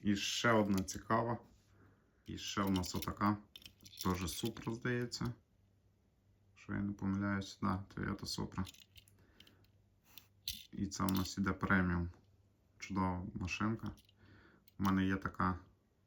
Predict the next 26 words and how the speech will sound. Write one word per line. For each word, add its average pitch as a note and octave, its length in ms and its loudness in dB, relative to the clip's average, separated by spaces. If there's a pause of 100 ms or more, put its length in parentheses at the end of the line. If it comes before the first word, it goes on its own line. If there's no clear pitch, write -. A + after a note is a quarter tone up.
(260)
в - 260 -16 (100)
Team F#2 260 -2
Transport. F2+ 680 0
Так, F2+ 200 -2
в - 220 -10
Team F#2 100 -2
Transport - 760 -4
є - 60 -4
в F2+ 80 -6
мене F2+ 220 -4
така, F#2 260 -4
за-, F2+ 160 -2
але F#2+ 180 2
запакована, F2 640 -4
правда. F2 280 -8 (1700)
В G2 80 -8
розпаці - 520 -4
в - 20 -4
мене F2+ 200 2
її F2 120 -2
немає. F#2+ 540 2 (360)
Думаю, F2 440 -2
візьму F2 300 -2
собі. E2+ 300 -4 (1600)
Теж F#2 240 0 (140)
топова. G2+ 460 0